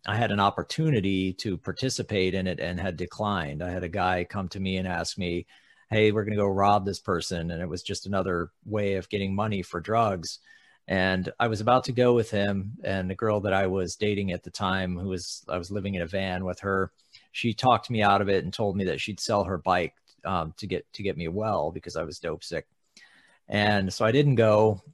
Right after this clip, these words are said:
And then three months later, after I had left town and gone back to be with my parents to get ready f-, to try and join the military, uh, several people went with him,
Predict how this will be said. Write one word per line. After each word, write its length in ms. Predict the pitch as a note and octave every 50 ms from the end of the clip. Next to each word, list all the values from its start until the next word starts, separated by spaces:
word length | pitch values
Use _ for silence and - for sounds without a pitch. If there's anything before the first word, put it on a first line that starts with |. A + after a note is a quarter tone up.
| _ _ _ _ -
And 280 | A#2 A2+ A2 A2 A2
then 280 | A2+ A2+ A2 G#2+ G#2+ G2+
three 280 | - - D3+ D3 C#3+
months 300 | C#3 C3 A#2+ A2 - -
later, 500 | A2+ A#2 A#2+ A#2+ G#2 G#2 F#2+ G2 G2 G2
after 340 | - F2+ G2 - - G2+ F#2+
I 80 | G2 F#2
had 180 | G2 G#2 F#2
left 320 | F2 F#2+ G2+ G2 F2+ - -
town 340 | - G#2+ G2+ G2+ G2 F#2+ F#2
and 100 | F2 F2+
gone 220 | F#2+ F2 F2 F2+
back 260 | E2 F#2 F#2 F2+ - -
to 80 | -
be 100 | F#2+ F#2
with 140 | F2 E2 -
my 140 | D#2+ D#2+ D#2+
parents 640 | - - G#2 G#2 G#2 G2 F#2 E2+ E2 E2 - -
to 100 | - F2+
get 120 | F2 F2 E2
ready 200 | F#2+ F#2 F2+ E2+
f-, 180 | - - _ _ _ -
to 100 | - -
try 220 | - G#2+ F#2+ F2+
and 80 | F2 E2+
join 180 | - F#2 F2
the 80 | E2+ F2
military, 640 | E2+ F#2 G2 G2 - - F2 E2 E2 D2+ D2+ - _ - - - - - _ _ _
uh, 220 | - F2+ F#2 F2 E2+
several 380 | - - C#3+ B2+ A#2 B2 A2
people 340 | - B2 A#2+ - G2 G2 G2
went 240 | G2 G#2 G#2 - -
with 200 | G2+ G#2 G2 -
him, 400 | - A2+ A2 A2+ A2+ A2 A2